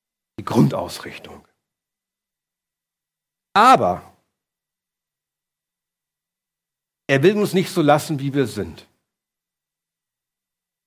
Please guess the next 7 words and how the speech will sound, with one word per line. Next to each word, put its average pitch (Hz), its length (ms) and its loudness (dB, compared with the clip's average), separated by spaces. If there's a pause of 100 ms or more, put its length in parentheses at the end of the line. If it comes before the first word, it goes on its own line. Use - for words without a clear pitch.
(460)
Unser 135 220 0
Vater 233 500 2
im 208 100 2
Himmel 175 280 4
benutzt 160 520 2
im 160 340 -4 (100)
Allgemeinen 196 1300 2